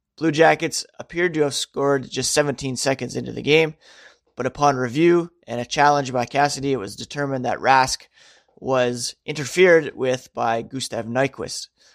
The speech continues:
Uh, Krug said, "It's nice to get that. We know it starts that way. You don't know what road the game's going to go down, being down one nothing so early. So it was nice to get that win, um, for the Bruins."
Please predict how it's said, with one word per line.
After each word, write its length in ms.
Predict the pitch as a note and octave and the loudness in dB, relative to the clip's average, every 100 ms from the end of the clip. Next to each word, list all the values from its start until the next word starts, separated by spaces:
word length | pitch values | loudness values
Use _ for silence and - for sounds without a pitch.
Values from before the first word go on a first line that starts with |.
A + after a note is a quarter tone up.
| _ _ _ _ | _ _ _ _
Uh, 380 | F2+ G#2 G#2+ G#2+ - _ _ _ _ | -12 -8 -6 -6 -10 _ _ _ _
Krug 260 | D3+ D3+ | -2 0
said, 180 | - C3+ | 2 0
"It's 160 | A2+ - | 0 -2
nice 220 | C#3 - | -4 -4
to 100 | C3 | -2
get 220 | C3 B2+ | 0 2
that. 340 | B2+ B2+ A#2+ | 4 2 0
We 120 | G#2+ B2+ | -8 -4
know 140 | C3 | -4
it 80 | - | -4
starts 360 | - D3 C#3 | -2 -2 0
that 160 | - B2+ | 0 2
way. 220 | C3 B2+ | 2 0
You 80 | B2+ | -2
don't 220 | B2 B2 | -4 -2
know 120 | A2+ | -2
what 280 | B2 B2+ - _ _ - - _ _ | 0 -2 -2 _ _ -20 -20 _ _
road 320 | - E3+ F3 D#3+ | 4 6 6 4
the 80 | |
game's 300 | D3 E3 D#3+ | 0 0 0
going 220 | C#3+ D#3 C#3+ | 0 -2 0
to 40 | |
go 120 | C3+ | 0
down, 440 | B2+ C3+ E3+ G#3 G#3 - | 2 2 2 0 -6 -8
being 220 | C3 C3 | -6 -2
down 280 | B2 B2+ B2 | -2 -2 -2
one 180 | B2+ | -2
nothing 260 | B2 B2+ C3+ | -2 -6 -8
so 160 | A#2+ A2+ | -6 -2
early. 460 | A2+ D3+ D3+ D3 - | 4 4 4 0 -6
So 160 | - A#2+ | -16 -10
it 40 | |
was 140 | A2 B2 | -8 -6
nice 220 | C3+ B2+ | -8 -8
to 100 | - | -10
get 240 | B2 A#2 | -6 -6
that 200 | A#2+ A#2 | -4 -4
win, 380 | G#2+ B2 A#2+ B2 - _ _ _ _ | -2 -2 -2 -6 -12 _ _ _ _
um, 680 | F2+ G#2 G#2 G2+ A2 A2+ - | -14 -12 -12 -14 -16 -18 -20
for 340 | _ B2+ B2 | _ -4 -2
the 80 | A#2 | -2
Bruins." 560 | A2+ A2+ A#2 A2+ G#2+ | -6 -6 -6 -8 -10